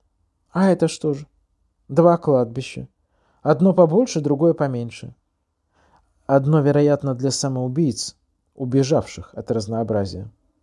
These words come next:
Интересно, которое из двух в таком случае?» На вокзале в открытых ловчонках кустари продают свои изделия: ножи,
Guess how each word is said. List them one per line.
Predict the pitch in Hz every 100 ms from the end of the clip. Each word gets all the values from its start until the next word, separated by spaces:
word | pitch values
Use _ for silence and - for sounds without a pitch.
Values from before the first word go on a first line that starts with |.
| _
Интересно, | - 160 180 147 123 120 110 _ _ _ -
которое | 202 233 214 202
из | 180 165
двух | 156 120 -
в | -
таком | 135 123
случае?» | 123 123 98 - 117 - _ _ _ _ _ _ _ _ _ _ _ _ _ _ _ _ _ _ _ _ _ _ _ -
На | 131 120
вокзале | 120 110 113 170 185 170 _ _ _ _ _
в | 117
открытых | 139 - 175 165 143
ловчонках | 147 139 - 208 202 165 -
кустари | - - - 139 180
продают | 185 131 123 135 147
свои | - 120 123 -
изделия: | 120 107 107 101 95 92 _ _ -
ножи, | 120 117 113 165